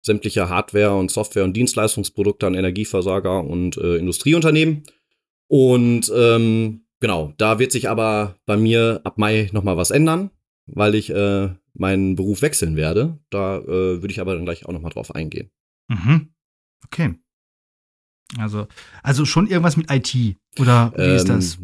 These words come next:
Speaker 1: weniger
Speaker 2: Oder ist das,
Speaker 1: I T.
Speaker 2: oder ist, oder, oder ist das, wo ist das ange-, Marketing oder wie, F-,
Speaker 1: Mm,
Speaker 2: Vertrieb?
Speaker 1: das ist jetzt, äh, tatsächlich, äh, ja.
Speaker 2: Also
Speaker 1: Ja,
Speaker 2: gehst du
Speaker 1: man
Speaker 2: wirklich so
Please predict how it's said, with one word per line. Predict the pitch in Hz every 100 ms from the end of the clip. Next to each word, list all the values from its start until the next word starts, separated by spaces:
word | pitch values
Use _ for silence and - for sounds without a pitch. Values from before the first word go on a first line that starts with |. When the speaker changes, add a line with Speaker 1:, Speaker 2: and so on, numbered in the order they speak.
| -
Speaker 1:
weniger | 90 127 127 -
Speaker 2:
Oder | -
ist |
das, | 151
Speaker 1:
I |
T. | 151
Speaker 2:
oder | 160
ist, | 151 156
oder, | 151 147 151
oder | 147
ist | 139
das, | 127 -
wo | - 165 156 165 143 143 160
ist | 147
das | 151
ange-, | 123 143 135
Marketing | 127 127 160 175 - 202 170
oder | 139 131
wie, | 147 135 135 - 135 90 - -
F-, | - - 95 101
Speaker 1:
Mm, | - 151 101
Speaker 2:
Vertrieb? | 101 101 101 101 101 95
Speaker 1:
das | 110 -
ist | 143
jetzt, | 170 143 -
äh, | 151 147
tatsächlich, | 147 131 151 156 170 151 139
äh, | 147 135 139 131 - -
ja. | 120 107 82 - - - _ 214 151
Speaker 2:
Also | 151 151
Speaker 1:
Ja, | 185
Speaker 2:
gehst | 202
du | -
Speaker 1:
man | 151
Speaker 2:
wirklich | 190 196 185 - -
so | 160 156